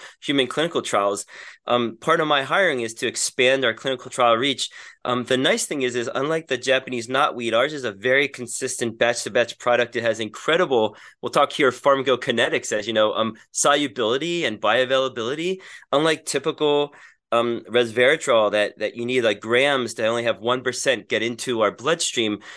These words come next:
we actually help to deliver piceid resveratrol, which has much increased bioavailability. And so, um, it actually stays in the bloodstream for over twelve hours instead of twenty-five minutes like its other, um, you know, cousin, the, the regular trans resveratrol. And so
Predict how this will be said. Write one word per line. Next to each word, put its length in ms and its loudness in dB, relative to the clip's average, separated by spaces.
we 160 4
actually 300 0
help 260 -4
to 160 -6
deliver 520 0
piceid 540 -2
resveratrol, 800 2
which 160 -2
has 200 0
much 380 -2
increased 560 -2
bioavailability. 920 2
And 220 0
so, 420 2
um, 260 0
it 120 2
actually 260 -2
stays 320 -4
in 80 -4
the 60 -4
bloodstream 480 -2
for 180 -4
over 240 -2
twelve 320 0
hours 300 2
instead 220 -8
of 100 -12
twenty-five 480 0
minutes 340 -2
like 160 -2
its 140 -4
other, 340 2
um, 300 0
you 80 -6
know, 120 2
cousin, 400 2
the, 140 4
the 180 0
regular 300 0
trans 380 -2
resveratrol. 720 0
And 100 -4
so 300 -2